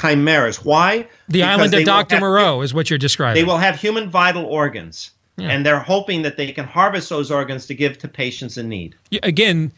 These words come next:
Speaker 2: uh, fiction begets truth. You just described the island of Doctor Moreau,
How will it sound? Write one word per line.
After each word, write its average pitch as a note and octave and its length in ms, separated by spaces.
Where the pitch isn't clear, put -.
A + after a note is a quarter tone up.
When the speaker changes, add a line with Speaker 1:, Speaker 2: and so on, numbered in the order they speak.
Speaker 2:
uh, E3+ 220
fiction G#3+ 480
begets F#3 400
truth. A#3 300
You F#3 100
just F3 200
described F3 400
the D#3+ 120
island D#3+ 300
of C#3+ 80
Doctor D#3 280
Moreau, C#3+ 380